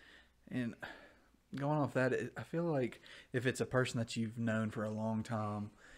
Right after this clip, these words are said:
and you just keep seeing these red flags, they just keep, like, almost using you and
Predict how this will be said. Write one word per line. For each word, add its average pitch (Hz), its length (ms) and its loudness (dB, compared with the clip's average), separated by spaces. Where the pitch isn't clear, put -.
and 113 360 2
you 113 80 0
just - 380 -2
keep 127 260 2
seeing 120 320 6
these 107 220 4
red 107 220 4
flags, 107 460 4
they 104 100 0
just - 380 -6
keep, 110 200 -4
like, 104 300 -10
almost 139 300 4
using 113 340 0
you 110 240 0
and 107 240 -2